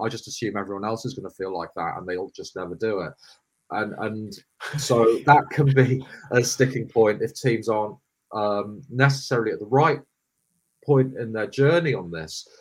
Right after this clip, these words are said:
Speaker 1: to start looking into, "Well, how do I do that? How, how does
Speaker 2: Yeah.
Speaker 1: that work in other places?"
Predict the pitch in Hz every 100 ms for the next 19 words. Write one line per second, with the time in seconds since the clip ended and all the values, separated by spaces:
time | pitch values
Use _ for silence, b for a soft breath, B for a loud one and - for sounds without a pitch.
0 | b - 120 110 101 - - - 113 104
1 | 98 113 104 104 101 110 104 98 _ _
2 | _ - - 117 113 113 110 107 95 85
3 | 80 85 80 76 71 - - - 104 101
4 | 101 135 113 107 101 101 117 101 - 98
5 | 95 - 92 95 95 - 98 95 - -